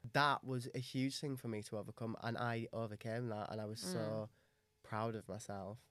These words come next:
Speaker 1: for
Speaker 2: Mm.
Speaker 1: doing that. But then after that, that's where things started to, you know, deteriorate a little bit, because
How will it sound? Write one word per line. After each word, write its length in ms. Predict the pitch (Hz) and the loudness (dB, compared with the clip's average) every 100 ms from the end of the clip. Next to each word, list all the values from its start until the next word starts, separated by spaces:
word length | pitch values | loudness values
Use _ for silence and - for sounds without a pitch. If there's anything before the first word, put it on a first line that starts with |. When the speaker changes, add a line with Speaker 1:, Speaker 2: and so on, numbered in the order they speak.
| _ _ | _ _
Speaker 1:
for 60 | 180 175 127 | -4 -2 0
Speaker 2:
Mm. 40 | |
Speaker 1:
doing 340 | 123 110 110 101 | 2 2 2 0
that. 240 | 95 98 - _ | -2 -4 -8 _
But 180 | 156 147 | 4 6
then 220 | 147 143 - | 6 6 4
after 340 | 151 170 - | 2 2 0
that, 280 | 127 110 95 - _ _ _ _ _ _ _ _ _ | 2 2 0 -6 _ _ _ _ _ _ _ _ _
that's 440 | - 120 123 131 - | -4 2 2 2 2
where 360 | 131 120 117 - | 4 4 4 0
things 320 | 127 117 110 | 0 0 0
started 360 | - 117 98 - | -2 0 0 -2
to, 200 | - 113 | -2 -2
you 140 | 110 104 | 0 0
know, 340 | 107 101 104 - _ _ _ _ | 2 0 -2 -8 _ _ _ _
deteriorate 880 | - 113 - 113 110 113 110 110 113 | -6 -4 -2 0 2 2 4 4 4
a 40 | 110 | 2
little 220 | 117 110 | 2 2
bit, 200 | 127 123 | 4 2
because 560 | 127 - 123 117 104 | 0 0 2 2 0